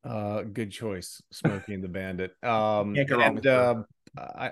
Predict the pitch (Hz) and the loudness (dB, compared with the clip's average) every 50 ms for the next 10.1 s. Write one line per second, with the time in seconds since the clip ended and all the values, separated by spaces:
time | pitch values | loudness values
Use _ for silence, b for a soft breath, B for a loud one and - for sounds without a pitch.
0 | - - 131 127 127 127 - 131 123 127 127 123 117 107 107 117 110 107 - - | -2 0 0 0 0 0 0 2 4 4 4 4 2 0 -2 -2 -2 -2 -2 0
1 | 120 110 101 101 104 104 104 104 104 101 90 95 - 104 104 104 101 95 104 101 | 0 0 0 0 0 0 0 0 0 -2 -2 -2 -2 0 0 2 2 2 2 0
2 | 98 92 - - - - 104 98 - - 104 92 92 98 98 92 101 107 120 120 | 0 -2 -4 -4 0 0 0 0 0 -2 -4 -4 -2 -2 -2 -2 0 0 2 2
3 | 107 113 104 - 95 90 80 80 107 107 98 90 85 87 90 92 85 78 - - | 2 2 2 2 -2 -4 -2 0 0 2 2 0 -2 -2 -2 0 -2 -2 -4 -4
4 | - 92 85 95 98 - - - - 113 101 90 92 87 - - 104 98 90 90 | -4 -2 -2 -2 -2 -2 -2 -2 -2 0 0 0 -2 -2 0 0 0 0 0 0
5 | - 117 110 104 - 104 82 80 80 80 - - 90 87 87 - - - B B | 2 2 2 4 2 0 0 0 0 0 -2 -2 -2 -2 -2 -2 -6 -8 B B
6 | B B B B B B B - 110 110 113 - 117 101 90 87 110 110 107 107 | B B B B B B B 2 4 6 6 6 4 2 4 4 4 6 6 4
7 | 98 95 90 85 98 92 90 - - 107 101 98 98 95 92 85 - _ _ _ | 4 2 0 0 -2 -2 -2 -2 -2 0 2 2 2 0 -2 -4 -8 _ _ _
8 | - 160 202 202 202 - - - - - - - - - - - - 135 139 147 | 0 2 4 6 6 6 6 4 -2 -16 -18 -18 -18 -18 -12 -2 2 4 6 6
9 | 175 175 160 127 151 143 120 - - _ - - 175 160 160 151 156 151 151 147 | 6 4 4 4 4 4 2 0 -4 _ -2 2 4 6 8 8 8 8 6 6
10 | 143 135 | 6 4